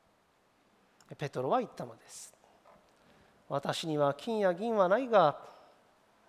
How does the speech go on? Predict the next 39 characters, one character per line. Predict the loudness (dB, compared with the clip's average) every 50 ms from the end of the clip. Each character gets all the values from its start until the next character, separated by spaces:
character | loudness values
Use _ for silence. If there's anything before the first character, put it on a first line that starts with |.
| _ _ _
持 | -6 -4 -4
っ | -4
て | -4 -4 -6
い | -6
る | -4 -6
も | -6
の | -6 -4 -6
を |
あ | -6 -6
げ | -6 -6
よ | -6 -6 -6 -6
う」。 | -8 -12 -18 -20 _ _ _ _ _ _ _ _ _ _ _ _ _ _
そ | -20 -14 -8 -6
の | -4 -4
よ | -4 -4 -4
う | -4
に、 | -2 -2 -4 -4 -6 -10 -16 _ -20 -20 _ _ _ _ _ _ _ _ _ _ _ _ _ _ _ _ _ _ _ _ _ _ _ _ _
キ | -10 -8 -6
リ | -4 -6
ス | -2 0
ト | 2 2
の | 2 2
教 | 2 0 0 0
会 | 2 2 2 2
は | 4 4 2 2 0 -2 -10 -20 -20 -20 -20 _ _ _ _ -20 -18 -16
そ | -8 -6 -4 -2
の | 0 0 0
歴 | 0 -2 -4 -6
史 | -6 -2 -2
を | -2 -2 -2
作 | -4 -8 -8
っ | -8 -6
て | -4 -4
ま | -6 -6 -6
い | -10
り | -14
ま | -16
し | -16 -16 -16
た。 | -16 -18 -20